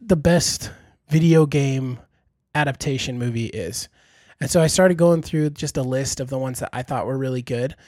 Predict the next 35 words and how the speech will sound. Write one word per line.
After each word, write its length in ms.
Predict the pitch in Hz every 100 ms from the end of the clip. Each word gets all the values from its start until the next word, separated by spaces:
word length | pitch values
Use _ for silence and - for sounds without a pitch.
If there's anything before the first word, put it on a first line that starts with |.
| _ _
So 120 | -
I'm 80 | 160
gonna 180 | 175 185
read 260 | 180 208 208
the 80 |
list. 360 | 233 143 135 -
I 60 | 139
put 160 | 175
up 140 | 175 143
a 40 |
poll 600 | - - 139 123 139 - -
on 80 | 139
the 60 |
Facebook 380 | 139 143 - 117
group, 260 | 120 117 - _ _
um, 280 | 131 123 120
to, 160 | - 139
to 240 | - -
see 400 | - - 143 139 - - - _ -
what 220 | 160 -
people 400 | 170 151 147 135
thought 320 | - 139 139
and 120 | 139
what, 140 | 139 - -
what 240 | 147 147
people's 320 | 139 151 139 -
favorite, 420 | 135 131 - -
favorite, 340 | 147 131 131 _ _ _ _ _ _ _ - -
uh, 460 | 147 131 120 117 113 -
video 360 | 139 147 139
game 420 | 135 135 131 123 - -
adaptation 520 | 131 120 - 120 -
was. 300 | - - - -
So, 320 | - 127 - - - - - _ -
um, 540 | 160 151 143 135 127